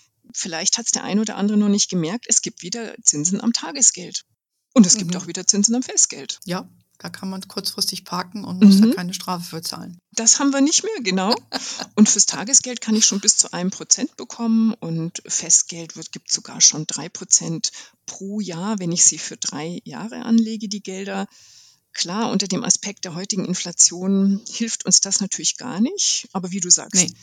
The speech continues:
Speaker 1: wenn ich's einfach nur mal parken will, dann ist es da ganz gut aufgehoben.
Speaker 2: Genau, es gibt da verschiedene Gründe, warum man das Geld einfach dann so weglegt und da kein Risiko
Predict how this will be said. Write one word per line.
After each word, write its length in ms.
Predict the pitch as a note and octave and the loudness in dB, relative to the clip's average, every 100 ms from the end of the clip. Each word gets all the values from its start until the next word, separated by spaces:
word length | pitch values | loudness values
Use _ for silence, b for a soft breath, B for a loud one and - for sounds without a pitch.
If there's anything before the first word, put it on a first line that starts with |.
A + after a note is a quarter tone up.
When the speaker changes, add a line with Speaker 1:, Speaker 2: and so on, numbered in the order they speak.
| b b | b b
Speaker 1:
wenn 180 | G3 G3 | 0 2
ich's 220 | G3+ - | 4 2
einfach 360 | - A#3 - - | 2 -2 -2 0
nur 100 | G3+ | 0
mal 120 | F3+ | 0
parken 500 | - F3+ G#3+ - F3 | -4 -8 -2 0 0
will, 280 | E3 E3 G#3+ - b b _ - | -2 -10 -12 -14 b b _ -16
dann 160 | F3 E3 | -8 -4
ist 140 | - | 0
es 120 | F#3 - | 0 0
da 100 | D#3+ | -6
ganz 220 | E3+ - | -4 -4
gut 180 | - - | -4 -12
aufgehoben. 680 | - - F3+ - E3+ - F3+ _ | -12 -12 -14 -16 -10 -10 -10 _
Speaker 2:
Genau, 260 | A#3+ D3 D3+ | -4 -4 -6
es 80 | - | -8
gibt 180 | F#3 F#3 | -4 -2
da 80 | |
verschiedene 460 | F3 - F3 F3+ F3 | -2 -6 -4 -2 -2
Gründe, 360 | F3 F3+ F#3 E3+ | -2 -2 0 0
warum 260 | D#3+ E3 | -2 0
man 160 | E3 D#3+ | -2 0
das 180 | D#3+ - | 0 2
Geld 240 | D#3+ E3 | 2 2
einfach 320 | - E3 - | -2 -4 -6
dann 220 | - E3 | -4 -2
so 320 | E3+ E3 E3+ F#3 | 0 0 0 0
weglegt 460 | F3 - F3+ F3 | 0 2 2 0
und 320 | - E3+ - - | 0 0 0 0
da 120 | D3+ | 0
kein 240 | D#3+ D#3+ D3+ | 0 -4 -2
Risiko 560 | E3 F3 F3 F3 E3 | -2 -2 -2 -4 -4